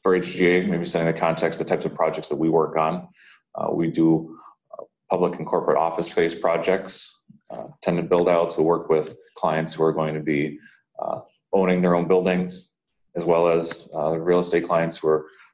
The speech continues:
just gonna be fitting out a space within a building that they're leasing space out of.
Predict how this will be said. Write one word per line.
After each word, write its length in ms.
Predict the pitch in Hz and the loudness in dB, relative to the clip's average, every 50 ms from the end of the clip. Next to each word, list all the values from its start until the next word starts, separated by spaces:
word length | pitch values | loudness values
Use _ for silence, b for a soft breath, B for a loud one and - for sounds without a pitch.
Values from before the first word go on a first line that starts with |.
| B _ _ | B _ _
just 140 | - 80 - | -16 -10 -6
gonna 180 | 82 80 82 | -2 0 0
be 160 | 80 82 - - | 0 -2 -6 -14
fitting 320 | - - - 92 87 85 85 | -14 -2 -2 0 0 2 2
out 140 | 85 85 85 | 2 2 0
a 20 | |
space 340 | - - - 82 80 80 - | -2 0 0 0 0 0 -2
within 280 | 78 78 - 82 80 | -6 -6 -4 -2 -2
a 220 | 78 76 78 80 - B B B B B B B - - _ _ | 0 -2 -2 -4 -10 B B B B B B B -20 -20 _ _
building 300 | 92 92 90 87 87 85 | 2 2 2 2 0 -2
that 100 | 82 82 | -2 -2
they're 140 | 76 78 | -2 0
leasing 540 | 78 85 87 85 - 92 85 85 - - - _ _ - | 2 0 0 0 0 -2 -2 -4 -8 -14 -20 _ _ -20
space 320 | - - 87 85 82 - | -4 -2 0 0 2 2
out 160 | 82 82 - | 0 2 2
of. 220 | 85 87 87 - | 0 -2 -4 -6